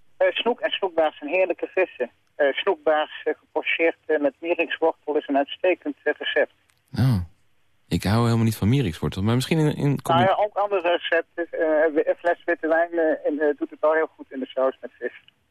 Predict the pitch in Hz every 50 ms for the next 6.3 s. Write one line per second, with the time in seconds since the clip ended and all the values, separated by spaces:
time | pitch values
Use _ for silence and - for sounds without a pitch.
0 | - - 98 107 127 135 127 110 80 - - 113 - - 87 87 - - _ _
1 | _ _ _ _ _ _ _ _ - 349 381 175 117 - _ _ _ _ _ _
2 | _ _ - - - - - - - - - - - - 147 156 165 - 170 160
3 | 160 165 165 160 - - - 143 156 - 180 170 - - - - 180 175 - 196
4 | 196 - - - 165 185 175 175 196 196 - 190 196 180 - - 143 139 127 -
5 | 92 90 95 - - - 104 104 92 - - 92 101 101 98 98 101 107 104 101
6 | 104 98 98 - 151 -